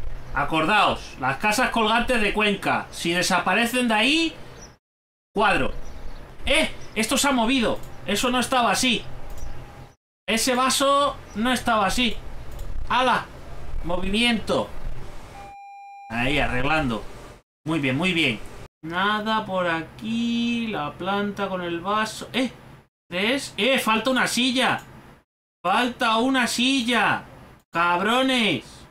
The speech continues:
Ah, ¿qué os creíais? Ahí, bien. Muy bien, muy bien. A ver, todo esto está... ¡Eh! Las casas colgantes de Cuenca han cambiado.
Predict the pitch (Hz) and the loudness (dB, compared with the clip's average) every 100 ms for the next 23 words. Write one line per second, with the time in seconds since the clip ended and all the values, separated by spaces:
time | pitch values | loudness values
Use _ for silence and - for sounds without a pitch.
0 | _ _ - 220 208 160 127 - - - | _ _ -2 2 2 2 -2 -10 -20 -20
1 | - _ _ - 185 202 - 226 214 196 | -20 _ _ -6 -2 -2 0 2 4 2
2 | 151 120 107 - - - - - _ _ | 2 0 -2 -8 -14 -18 -20 -20 _ _
3 | _ _ _ - - - 107 110 143 156 | _ _ _ -20 -20 -16 -10 -4 0 2
4 | 156 175 127 - - - - _ _ - | 2 2 0 -6 -16 -18 -20 _ _ -4
5 | 151 165 143 165 226 208 180 117 - - | 0 2 2 2 2 2 2 0 -6 -20
6 | - - - _ - 117 151 180 - 143 | -20 -20 -20 _ -12 -8 -8 -8 -10 -8
7 | 160 - 160 143 - 151 127 277 311 - | -8 -8 -8 -8 -6 -4 0 2 2 0
8 | - - 185 180 240 233 269 269 240 247 | -10 -8 -2 -2 0 0 0 2 2 2
9 | 247 202 202 240 254 254 262 240 220 247 | 2 2 2 2 2 2 2 2 2 0
10 | 240 233 214 226 240 202 | 2 2 4 4 4 2